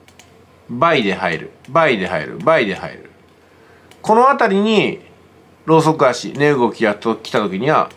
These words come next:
セルで入る、セルで入る、セルで入るにすれば、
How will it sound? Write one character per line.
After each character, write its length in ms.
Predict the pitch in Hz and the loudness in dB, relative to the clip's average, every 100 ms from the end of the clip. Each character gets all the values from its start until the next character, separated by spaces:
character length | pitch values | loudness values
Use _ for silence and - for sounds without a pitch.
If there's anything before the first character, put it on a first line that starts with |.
| _ | _
セ 220 | - - 190 | -8 0 2
ル 80 | |
で 120 | 131 107 | 2 2
入 220 | 98 85 | 0 -2
る、 160 | 82 | -6
セ 200 | 78 208 | -4 2
ル 100 | 185 | 2
で 100 | 117 | 2
入 220 | 98 85 73 | -2 -2 -4
る、 100 | 73 | -4
セ 180 | - | 0
ル 80 | 196 | 2
で 120 | 110 | 2
入 160 | 92 82 | -2 -4
る 120 | 69 | -4
に 140 | 151 165 | -2 0
す 120 | 196 | 2
れ 120 | 202 | 4
ば、 300 | 226 151 | 4 2